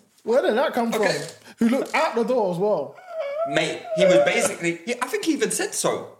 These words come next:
Speaker 2: I think he even said so, that he's, he's, he's gone, basically. So, the whole summer has been a shambles. The fact that we made Ben White a centre-back,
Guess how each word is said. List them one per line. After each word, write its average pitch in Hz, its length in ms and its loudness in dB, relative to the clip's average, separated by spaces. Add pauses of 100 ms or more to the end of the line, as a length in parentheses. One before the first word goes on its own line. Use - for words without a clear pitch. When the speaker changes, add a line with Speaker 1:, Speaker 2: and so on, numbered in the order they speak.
(160)
Speaker 2:
I 214 60 -2
think 277 180 -8
he 285 60 -6
even 233 200 -2
said 247 220 2
so, 110 480 -4
that 156 160 -2
he's, 156 260 -4
he's, 165 400 -6
he's 156 160 -10
gone, 156 420 -4
basically. 107 560 -10 (680)
So, 185 600 0 (420)
the 185 60 0
whole 262 360 0
summer 143 600 0 (100)
has 143 160 -4
been 139 160 -2
a 127 60 -2
shambles. 107 480 -4
The 151 80 -2
fact 220 280 -2
that 196 160 -2
we 165 360 -2
made 147 480 -4
Ben 135 280 -2
White 113 280 -4 (540)
a - 40 -6
centre-back, - 680 -8